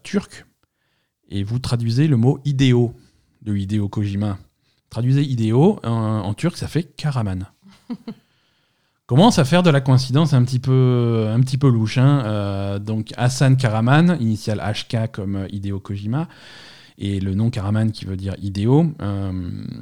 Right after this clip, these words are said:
c'est, c'est un petit peu bizarre. Alors, on va se faire l'avocat du diable aussi, hein. Je veux dire, on, on essaie de présenter tous les éléments, à la fois les trucs incriminants et les trucs, euh, qui vont dans le sens de la coïncidence. Les prénoms japonais, c'est souvent, euh, c'est souvent des noms communs.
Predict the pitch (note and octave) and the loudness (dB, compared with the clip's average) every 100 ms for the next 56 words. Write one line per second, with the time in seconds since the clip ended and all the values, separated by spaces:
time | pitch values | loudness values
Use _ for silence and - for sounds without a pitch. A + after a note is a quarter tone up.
0 | - - - C3+ A#2 - A#2+ B2+ B2+ A#2 | -14 -14 -6 -2 -2 -2 -2 -2 -2 -2
1 | G#2 F2+ F#2+ _ _ _ C#3 A2+ - _ | -4 -8 -12 _ _ _ -4 -4 -6 _
2 | _ _ _ _ _ _ _ _ _ _ | _ _ _ _ _ _ _ _ _ _
3 | _ _ _ - G#2 G2+ - A2 G#2 - | _ _ _ -16 -10 -6 -2 -2 -2 -6
4 | F#2+ G2+ C3+ D3+ C3 C3+ C#3 B2+ A#2 G#2 | -8 -2 2 2 2 0 0 0 -2 -4
5 | G2+ G2 G2+ G2 F#2+ E2 G2+ - G#2 F#2+ | -6 -4 -6 -6 -8 -8 -8 -8 -8 -8
6 | G2+ G2 G#2 G2+ - G#2+ G2+ G#2 G#2 B2+ | -8 -6 -6 -8 -6 -6 -4 -2 0 0
7 | C3+ G2 F#2+ - G2+ F#2+ - - F#2 - | 0 -2 -8 -8 -8 -8 -12 -10 -8 -6
8 | G2 G#2 G#2+ G#2 G2 F#2+ - G#2+ G2 F#2+ | -4 -4 -4 -6 -8 -10 -12 -14 -12 -12
9 | F#2 F2+ F2+ F2+ F2 E2+ D#2 - - - | -10 -10 -10 -10 -10 -12 -14 -16 -18 -18
10 | - G2 F#2+ - G2 F2+ G2 F#2+ - B2 | -10 -6 -6 -6 -8 -8 -10 -10 -4 -2
11 | D3 - - - - - - - A2 - | -2 -6 -20 -20 -20 -20 -20 -8 -6 -2
12 | B2+ A2 D#3 B2 G#2 G#2 A#2+ D#3 D#3 G2 | 0 2 2 2 -2 0 2 2 0 -6
13 | - G#2 A#2 C#3+ D3+ A2 G2+ G2 G2 G2 | -8 -4 0 2 0 -4 -6 -6 -6 -8
14 | F#2+ F#2+ G2+ - A2+ A2 F#2+ G#2 G#2+ E2+ | -8 -10 -12 -8 -4 -4 -4 -6 -6 -8